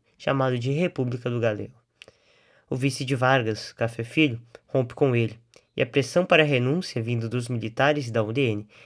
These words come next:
crescem de forma estrondosa. Getúlio Donedes Vargas, presidente do Brasil, se suicida no Palácio do Catete.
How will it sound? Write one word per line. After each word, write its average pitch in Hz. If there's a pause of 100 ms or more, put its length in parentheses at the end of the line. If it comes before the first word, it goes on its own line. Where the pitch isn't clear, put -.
crescem 117
de 120
forma 107
estrondosa. 113 (1000)
Getúlio 208
Donedes 131
Vargas, 117 (140)
presidente 117
do 113
Brasil, 120 (380)
se 151
suicida 143
no 117
Palácio 110
do -
Catete. -